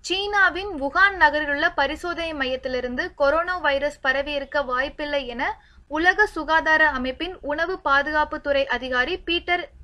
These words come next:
பென் எம்பரக் கூறியுள்ளார். உலக சுகாதார அமைப்பை சேர்ந்த அதிகாரிகள் சீனாவில் முகாமிட்டு நடத்திய ஆய்வில் இதை அறிவித்துள்ளனர்.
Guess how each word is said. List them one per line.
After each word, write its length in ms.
பென் 340
எம்பரக் 680
கூறியுள்ளார். 540
உலக 340
சுகாதார 560
அமைப்பை 360
சேர்ந்த 360
அதிகாரிகள் 640
சீனாவில் 680
முகாமிட்டு 480
நடத்திய 400
ஆய்வில் 380
இதை 280
அறிவித்துள்ளனர். 760